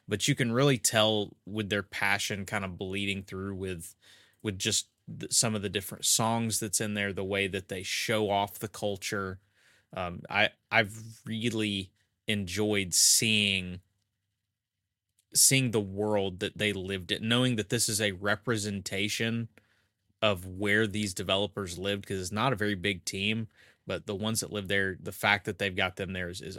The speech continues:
awesome. Uh, the whole game is presented in French and Drehu is the language. So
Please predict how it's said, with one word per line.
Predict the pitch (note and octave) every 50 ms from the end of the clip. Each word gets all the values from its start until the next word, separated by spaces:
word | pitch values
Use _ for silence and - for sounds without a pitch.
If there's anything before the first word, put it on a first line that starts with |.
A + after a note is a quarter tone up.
| - -
awesome. | F2 F#2 G#2+ - - G#2+ G2 G#2 - _ - - - _ _ -
Uh, | - F2+
the | - - -
whole | - - - C3 C#3+ D3+
game | B2+ A#2 A#2 B2 B2+ B2 A#2+ A#2 - _ _ _ _ _ _ _ -
is | - A2+ G#2+ - - _ _ _ _ _ -
presented | - - B2 A2+ G#2 G#2+ A2+ A2+ A2 A2 G#2+ G#2 F#2 -
in | - G#2+ G2+ G2+ G2 G2 G2
French | F#2 - - A2 A2 G#2+ G#2 -
and | A#2 G#2 F#2
Drehu | G2+ G2 G#2 A2 B2+ C#3 D#3+ D#3+ _ _ _ _ _ _ _ _ _ _ _ _ -
is | A#2+ A2+
the | A2 B2
language. | B2 B2+ C3 C#3 D3 C#3+ D#3 E3 D#3+ D#3 - - - - _ _ _ _ _ _ _ -
So | - - - A#2+ A2+ G#2+ G#2 G2+ G2 F#2+